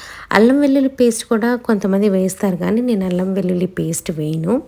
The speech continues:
ఎందుకంటే ఫిష్ కర్రీ చేసేటప్పుడు మనము, ఆ, ఫిష్ని ప్యాన్లో పెట్టేసిన తర్వాత ఇంకా ఎక్కువ కదపం అనమాట, ఎందుకంటే ముక్కలు విరిగిపోతాయి కదా, అందుకని చెప్పి కదపం. కాబట్టి ఆ మసాలా అల్లం వెల్లుల్లి పేస్ట్ ఏదైతే మ్యారినేషన్లో కలుపుతామో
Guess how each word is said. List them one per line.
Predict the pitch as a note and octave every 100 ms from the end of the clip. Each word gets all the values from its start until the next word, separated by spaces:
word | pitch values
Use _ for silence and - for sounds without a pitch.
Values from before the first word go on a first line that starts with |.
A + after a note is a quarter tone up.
| - - - - -
ఎందుకంటే | A3+ A#3+ A3+ G#3+
ఫిష్ | B3+ A3+ G3+ -
కర్రీ | - G#3 G#3 G#3+ G#3+
చేసేటప్పుడు | F#3 G3 F#3 F3+ F#3+ A#3
మనము, | D#4+ C4+ G#3+ F#3+ F3+ F3 F3 - - - -
ఆ, | G3
ఫిష్ని | G#3 - A3 - C4+ B3+ C#4 C#4 G3 E3
ప్యాన్లో | - F#3+ F3+ G3+ A3
పెట్టేసిన | G#3+ F#3+ G3 G3 G3
తర్వాత | F#3 E3+ E3 F3
ఇంకా | B3 A#3 F#3+ F#3
ఎక్కువ | F3+ - B3
కదపం | - E3 - A3
అనమాట, | G#3 F3 E3 E3
ఎందుకంటే | E3 E3+ G3 G3 F#3+
ముక్కలు | G3 F3+ - F#3+
విరిగిపోతాయి | F3+ F3 F3+ E3+ E3+ E3
కదా, | D#3+ D3+ A#3 F4+ - - - -
అందుకని | A3 A3+ A3 G#3
చెప్పి | G3+ A3 C4+ C#4
కదపం. | - F#3+ G3 F#3 F#3+
కాబట్టి | G3 F#3 E3+ F3 - F#3 -
ఆ | G3+
మసాలా | F3 F3 - G3 G3+ G3+
అల్లం | F#3+ E3+ F3+ F#3+
వెల్లుల్లి | G3 F#3 F3+
పేస్ట్ | F3 F3 - F3+
ఏదైతే | E3+ F3 F3+
మ్యారినేషన్లో | F#3+ E3 D#3+ E3+ F3 - F3
కలుపుతామో | F3 D#3 - - E3+ D#3 F3 D4